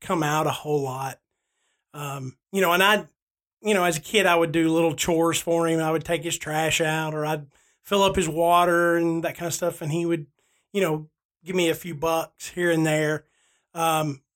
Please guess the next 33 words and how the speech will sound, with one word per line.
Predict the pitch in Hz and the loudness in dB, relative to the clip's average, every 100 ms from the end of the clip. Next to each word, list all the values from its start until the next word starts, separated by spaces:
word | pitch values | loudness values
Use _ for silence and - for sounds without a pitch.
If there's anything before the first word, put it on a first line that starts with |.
| _ _ _ 226 | _ _ _ 0
you | |
know, | 208 170 | 0 0
so | - 214 202 - - | 2 4 4 2 -2
I | 202 | 2
had | 202 240 220 | 2 2 2
this, | 190 196 - - | 2 2 2 -2
I | 185 | 0
had | 208 233 | 2 2
this | 196 - | 2 2
relationship | 180 170 175 - 165 - 156 135 _ _ _ _ | 2 2 2 2 0 0 -2 -4 _ _ _ _
with | 165 170 120 - _ _ _ | -4 -2 -4 -12 _ _ _
my | 170 160 | -2 0
uncle. | 160 156 131 151 | 0 -4 -6 -4
It | |
was | 185 170 156 _ _ _ _ _ _ _ _ _ | -4 -4 -10 _ _ _ _ _ _ _ _ _
an | 247 254 | -2 4
unconventional | 311 269 220 190 233 226 202 180 | 4 4 2 4 2 4 2 2
relationship | 165 160 156 - 160 - 165 170 _ _ _ _ _ _ | 4 2 2 0 0 2 2 0 _ _ _ _ _ _
as | 170 151 | -4 -4
a | |
child | 135 185 180 180 175 165 156 _ | -2 2 4 4 2 0 -6 _
with, | 160 165 147 - _ - | -6 -2 -2 -6 _ -6
you | 185 | -4
know, | 151 135 160 | -4 -6 -4
with | 165 | -2
an | 156 | 2
uncle. | 175 185 185 117 147 | 2 2 -2 -14 -14
You | 147 151 139 _ | -10 -12 -14 _
think, | - 139 135 | -20 -14 -2
"Oh, | 226 | 0
I, | 160 139 160 | 2 0 -2
my | 160 190 | 0 0
uncle | 190 160 147 | -2 -4 -10